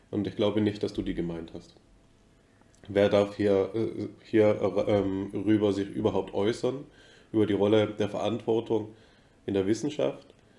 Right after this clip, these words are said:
Das, ähm, ist nochmal allgemeiner gefragt, so wie ich dich auffassen möchte. Nämlich, ähm,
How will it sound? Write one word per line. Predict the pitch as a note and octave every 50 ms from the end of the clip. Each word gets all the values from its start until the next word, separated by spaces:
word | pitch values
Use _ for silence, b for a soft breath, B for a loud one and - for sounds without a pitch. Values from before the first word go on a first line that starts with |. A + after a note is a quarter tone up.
| b b b b b b b
Das, | - G#2 G2 F#2+ - -
ähm, | A2 G#2 G#2 G2+ G#2 -
ist | B2 B2 B2 - -
nochmal | B2 - - A2+ -
allgemeiner | - A#2 C#3 C#3+ B2 F#2 F#2 F#2 F2 F2+
gefragt, | F2+ F2+ - - F#2+ G2 A2 A2
so | - - G#2+ F#2+ F#2+ - - -
wie | G#2 G2 G2
ich | A2 A2+
dich | - - F#2
auffassen | - - G2 - G#2+ - - - F#2+
möchte. | F#2+ G#2+ A#2 - - C3+ C3 C3 B B B B B B B B
Nämlich, | - G2 F#2+ G2 G#2 G#2 G#2 G#2 G#2 - b b b b b b b b b - - _ _ - -
ähm, | G#2 G2+ F#2+ F#2 F#2+ G2 F#2+ F#2+ G2 G2